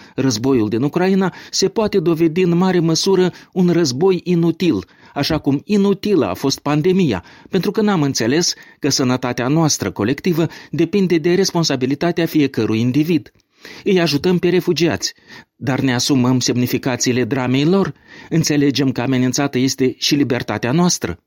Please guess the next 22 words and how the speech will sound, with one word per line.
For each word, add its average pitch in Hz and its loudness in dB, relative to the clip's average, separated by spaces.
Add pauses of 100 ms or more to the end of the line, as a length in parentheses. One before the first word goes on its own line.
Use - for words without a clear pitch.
(560)
Un 147 0
război 131 2
e 139 2
cu 139 -2
atât 143 -4
mai 175 0
dureros 147 2
și - -2
mai 101 -2
inutil, 160 0 (300)
cu 185 0
cât - -2
nu 202 2
schimbă 196 0
nimic 180 0
esențial 160 0
în 120 -2
viziunea 113 0
celor 101 -2
care 101 -4
îl 98 0
suportă. - -4